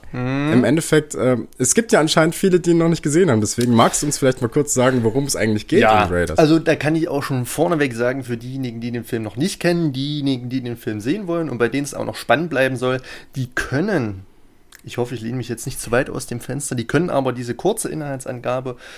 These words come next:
Speaker 1: sich ruhig anhören. Ich glaube mal, ich verrate nicht zu viel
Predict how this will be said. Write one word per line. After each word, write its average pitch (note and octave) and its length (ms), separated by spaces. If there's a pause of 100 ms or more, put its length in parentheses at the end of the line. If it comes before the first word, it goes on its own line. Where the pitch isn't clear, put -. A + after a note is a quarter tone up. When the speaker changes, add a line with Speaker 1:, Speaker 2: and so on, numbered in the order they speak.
(140)
Speaker 1:
sich - 340 (120)
ruhig B2 640
anhören. F3 440
Ich - 240
glaube A#2 480
mal, C3 140
ich B2+ 100
verrate A#2 400
nicht B2 200
zu - 100
viel F3+ 480